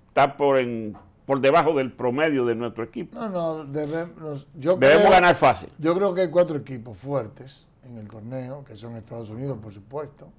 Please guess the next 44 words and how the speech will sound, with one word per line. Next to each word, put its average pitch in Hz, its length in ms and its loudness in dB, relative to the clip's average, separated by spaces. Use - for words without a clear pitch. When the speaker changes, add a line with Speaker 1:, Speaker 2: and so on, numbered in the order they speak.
Speaker 1:
Pero 110 80 -16
que 147 80 2
Speaker 2:
República - 0 -
Speaker 1:
Estados 151 220 6
Speaker 2:
Dominicana. 175 60 4
Speaker 1:
Unidos 185 40 0
no 180 80 0
está 175 160 2
en 180 60 2
el 170 100 0
grupo 175 220 0
de 165 60 0
nosotros. 147 460 -6
Speaker 2:
Ok, 196 200 -6
yo 170 220 2
lo 180 80 4
que 180 100 0
digo, 175 220 2
lo, 156 160 -2
lo 147 160 -6
que 147 100 -2
Speaker 1:
Ah, 175 100 10
Speaker 2:
puede 185 200 8
Speaker 1:
bueno, 180 100 4
sí, 156 320 4
sí, 151 140 0
Speaker 2:
finalmente 156 500 0
Speaker 1:
pues, 143 40 -2
s-, 131 40 -2
Speaker 2:
ganar. 131 420 -4
Speaker 1:
son 165 300 2
tres 165 300 6
grupos. 139 500 0
Speaker 2:
Eh, 143 540 2
Speaker 1:
Y 143 60 8
Estados 160 400 6
Unidos 170 320 4
está 170 240 4
entre, 156 560 4
eh, 139 100 0
en 135 140 0
el 131 160 2
grupo 160 420 2
dos, 160 460 4